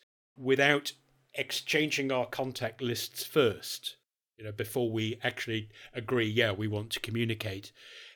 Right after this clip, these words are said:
And part of the beef with this is that Apple was doing it using cryptographic checksums, sha two five six, but because some of the items it, that get checksummed are things like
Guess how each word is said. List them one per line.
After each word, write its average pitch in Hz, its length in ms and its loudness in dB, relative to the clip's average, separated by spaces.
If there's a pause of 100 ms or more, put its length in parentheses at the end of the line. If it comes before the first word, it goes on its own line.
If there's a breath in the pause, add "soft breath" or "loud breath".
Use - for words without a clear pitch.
And 113 460 0 (400 soft breath)
part 190 340 6
of 165 100 2
the 135 100 4
beef 143 360 2
with 107 160 -2
this 104 260 -2
is 110 120 -4
that 117 200 -8
Apple 127 560 2
was 117 360 -2
doing 120 400 2
it 110 240 -4 (100)
using 110 640 -4 (260)
cryptographic 110 500 -2
checksums, 127 560 0 (140 soft breath)
sha 117 280 2
two 107 200 -2
five 101 320 -8
six, - 400 -4 (640 loud breath)
but 143 320 2 (460)
because 175 480 4 (100)
some - 320 2
of 165 140 2
the 135 140 4
items 127 600 4
it, 131 240 2
that 123 200 0
get 117 200 0
checksummed 104 640 -2
are 120 80 -8
things 123 260 0
like 117 220 0